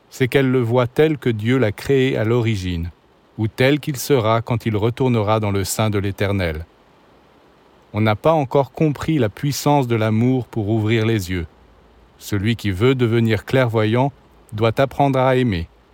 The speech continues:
Il faut que son cœur appelle au secours comme les aveugles de l'Évangile.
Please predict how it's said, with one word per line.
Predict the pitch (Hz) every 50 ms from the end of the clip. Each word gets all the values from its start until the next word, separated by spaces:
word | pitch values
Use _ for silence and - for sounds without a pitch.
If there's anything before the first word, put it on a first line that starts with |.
| _ _ _ _ _ _ _ _ _ _ _ _ _ -
Il | 95 85
faut | - - - 156 165
que | - 151
son | 127 - 139 131
cœur | - - 139 135 131 113
appelle | 120 123 123 - - 143 139 135
au | 127 113
secours | - - 120 - - - 139 143 135 -
comme | - 120 117 117
les | 113 110 104 123
aveugles | 123 117 127 135 139 131 120 117
de | 104 107
l'Évangile. | 104 104 107 101 113 113 110 101 98 87 82 80 87